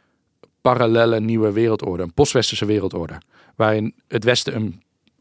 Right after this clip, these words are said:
of Europa een provincie is, maar niet meer het centrum. En Rusland, Poetin, heeft zijn strategische horizon verkleind tot morgen en, de, en overmorgen. En het overleven in een, in een strijd.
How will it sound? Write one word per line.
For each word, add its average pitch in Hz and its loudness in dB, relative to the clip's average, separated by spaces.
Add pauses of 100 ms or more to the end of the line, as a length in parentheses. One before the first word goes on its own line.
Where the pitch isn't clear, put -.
of - -18
Europa 117 2
een 98 -6
provincie 135 0
is, 139 -4
maar 113 -2
niet 123 0
meer 110 -4 (140)
het - -6
centrum. 104 -2 (720)
En 117 -2
Rusland, 127 -2 (340)
Poetin, 131 -2 (100)
heeft 113 -6 (840)
zijn 113 -4
strategische 117 0
horizon 113 -2
verkleind 127 0
tot - -4 (580)
morgen 123 2
en, 107 -2
de, 104 -4 (100)
en 117 -2
overmorgen. 113 0 (140)
En 107 -2
het 107 -6
overleven 113 0
in 110 -2
een, 104 -6
in 107 -2
een 104 -4
strijd. - -4